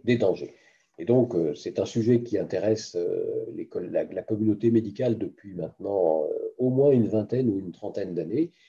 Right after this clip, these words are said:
Et voici ce qui a été publié dans les Archives Disease, l'édition néonatale, euh, l'année passée, sur l'effet de la photothérapie avec les, les diodes, euh, émettrices de lumière, les fameuses led.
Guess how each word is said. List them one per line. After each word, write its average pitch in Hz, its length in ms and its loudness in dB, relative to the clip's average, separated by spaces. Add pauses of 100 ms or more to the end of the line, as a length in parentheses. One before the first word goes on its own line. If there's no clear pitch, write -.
(480)
Et 107 80 0
voici 120 300 2
ce - 80 -12
qui 117 80 2
a - 20 8
été 120 180 2
publié 120 540 2
dans 95 220 2
les 85 440 0
Archives 110 340 0
Disease, 107 440 -4
l'édition 104 460 -4
néonatale, 101 720 -2
euh, - 300 -6
l'année 113 220 4
passée, 120 540 -2 (440)
sur 160 640 2
l'effet 107 400 0
de 120 100 6
la 110 120 8
photothérapie 113 920 0
avec 90 360 -6
les, 80 280 -6
les 87 180 -10
diodes, 101 400 -2 (120)
euh, 80 520 -2 (480)
émettrices 98 460 -8
de 90 60 -6
lumière, 107 400 0
les 92 100 0
fameuses 90 540 -6
led. 151 400 -6